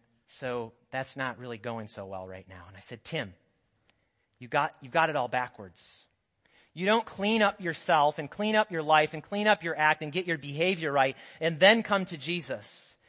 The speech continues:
You come to Jesus in all of that brokenness and all of that desperation, and then he begins the healing process."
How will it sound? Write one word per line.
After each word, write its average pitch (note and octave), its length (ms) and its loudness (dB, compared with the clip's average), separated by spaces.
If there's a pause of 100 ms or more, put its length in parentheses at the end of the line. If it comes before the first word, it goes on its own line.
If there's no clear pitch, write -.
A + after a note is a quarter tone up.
(220)
You C3+ 100 -8
come A3+ 220 4
to G#3 80 -4
Jesus F#3 400 -2
in F3 80 2
all A3+ 220 8
of F#3 100 2
that F#3+ 220 6
brokenness D#3+ 580 2
and E3 80 -2
all G#3+ 220 6
of G3+ 80 -2
that F#3 280 4
desperation, F3 880 0 (300)
and D#3 280 -4
then E3+ 340 6 (960)
he F3+ 520 -2 (440)
begins C#3 680 -4 (200)
the C3 80 -10
healing D#3+ 420 -6
process." - 1040 -16